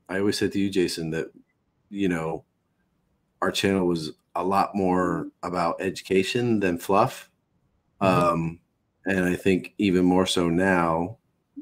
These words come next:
Speaker 1: with, you know, our new Nerf herders, um, it's more about education and sharing, like,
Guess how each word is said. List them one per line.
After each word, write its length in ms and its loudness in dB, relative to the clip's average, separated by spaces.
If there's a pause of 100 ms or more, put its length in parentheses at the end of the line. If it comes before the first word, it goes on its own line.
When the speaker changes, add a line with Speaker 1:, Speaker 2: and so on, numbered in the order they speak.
(140)
Speaker 1:
with, 260 -2 (300)
you 140 2
know, 160 2
our 140 2
new 420 4 (420)
Nerf 200 6
herders, 400 0 (920)
um, 540 -2 (1000)
it's 200 -16
more 140 2
about 240 2
education 520 -2
and 100 -4
sharing, 580 0
like, 380 -6